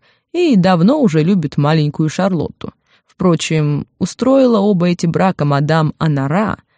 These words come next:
она предоставляла свой дом молодым людям». Кристиана закрыла глаза.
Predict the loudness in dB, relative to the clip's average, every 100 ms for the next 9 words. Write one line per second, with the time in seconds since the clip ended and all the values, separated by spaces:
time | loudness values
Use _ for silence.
0 | _ _ -4 -2 -2 -2 -4 -2 0 2
1 | 0 -2 -4 -2 -2 0 0 2 2 0
2 | 0 0 0 2 2 -2 -4 -8 -10 _
3 | _ _ _ _ _ _ _ _ _ -4
4 | -4 -2 0 0 2 0 0 -4 -6 -6
5 | -4 -4 -4 -6 -6 -10 -12